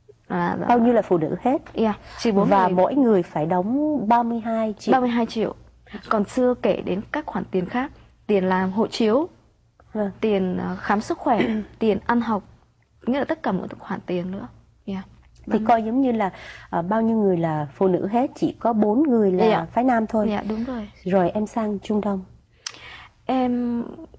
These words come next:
Speaker 1: khi mà em đi làm thì nhiều người bây giờ có hỏi là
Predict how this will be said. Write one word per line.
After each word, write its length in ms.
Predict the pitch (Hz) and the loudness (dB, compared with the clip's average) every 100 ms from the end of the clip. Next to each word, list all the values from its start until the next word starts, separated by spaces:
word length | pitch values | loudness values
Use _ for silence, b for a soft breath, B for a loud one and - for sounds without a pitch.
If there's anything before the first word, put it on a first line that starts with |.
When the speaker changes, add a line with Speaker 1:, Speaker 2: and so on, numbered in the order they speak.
| - - | -20 -12
Speaker 1:
khi 300 | - 269 262 | -2 0 0
mà 240 | 220 185 - | 0 -2 -2
em 260 | 233 226 | -4 -2
đi 140 | 240 233 | -2 -2
làm 280 | 196 190 185 - _ _ _ _ _ _ _ | -2 -6 -10 -20 _ _ _ _ _ _ _
thì 440 | 220 185 180 - 208 | -2 0 0 -4 -2
nhiều 220 | 202 208 | 0 2
người 180 | 208 196 | 4 2
bây 140 | 233 | 2
giờ 140 | 233 196 - | 0 -2 -2
có 100 | 196 | -2
hỏi 300 | 247 196 190 | -2 -4 -4
là 160 | 180 | -10